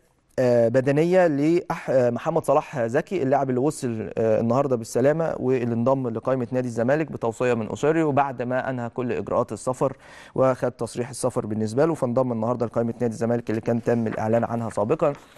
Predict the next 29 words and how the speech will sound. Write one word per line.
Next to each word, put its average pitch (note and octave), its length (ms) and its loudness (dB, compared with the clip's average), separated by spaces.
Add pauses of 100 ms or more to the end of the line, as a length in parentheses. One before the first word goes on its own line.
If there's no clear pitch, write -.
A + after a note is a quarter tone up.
(260)
القائمه D3+ 420 0
الخاليه D3+ 680 0 (120)
من D3+ 300 -2 (580)
اي D3+ 360 0
صفقه C3+ 440 -4
جديده، B2 420 -2 (300)
بل C3+ 360 2 (280)
زي C3 340 0
ما C3 60 0
احنا C#3 200 -4
كنا B2+ 200 -2
متوقعين B2 460 -2
ان B2 240 -4
عوده C3+ 340 0
المعارين، B2 500 -2 (120)
المعارين، A#2 500 0
المعارين B2 380 2
هم C#3 160 0
اللي B2+ 160 0
هيدعموا B2 560 0 (640)
صف-، C#3+ 300 0
آه، A2 460 2
صفوف C#3+ 340 -6
نادي C#3 140 0
الزمالك C3 240 0
في - 60 -10
البطوله C3+ 200 0
العربيه، B2+ 280 2
لكن C3+ 320 -2